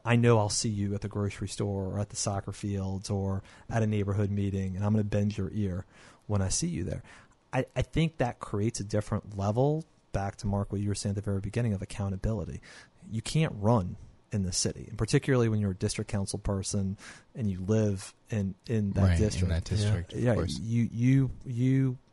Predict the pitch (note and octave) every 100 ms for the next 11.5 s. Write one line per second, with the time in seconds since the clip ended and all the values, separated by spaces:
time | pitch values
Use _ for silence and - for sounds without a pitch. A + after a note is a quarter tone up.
0 | _ - - A#2+ A2+ - A2 G2+ F#2+ -
1 | - - - - G#2+ G2+ A2+ A#2+ A#2 A#2
2 | G2 F#2+ - F2+ F#2+ A#2 A#2 A2+ A2 A2
3 | G#2 - - - - G#2+ G2 F#2+ - B2
4 | G#2 G#2+ - _ - G#2+ A#2+ - G#2+ G2+
5 | F#2+ G2 G#2 G2+ - G2 F#2+ G2 G2 G2
6 | G2 - A#2 G2 - A2 G#2+ A#2 B2 D3
7 | G2+ G2+ G2+ G#2 G#2+ A2+ A#2+ A#2+ A#2 B2+
8 | - D#3 D#3 D#3 - - - - - G#2+
9 | G2+ G2 F#2+ G#2 - - - - - G#2+
10 | A2 A#2+ B2+ B2+ B2 B2 B2+ B2+ C3 B2+
11 | - C#3+ C3+ C3+ C3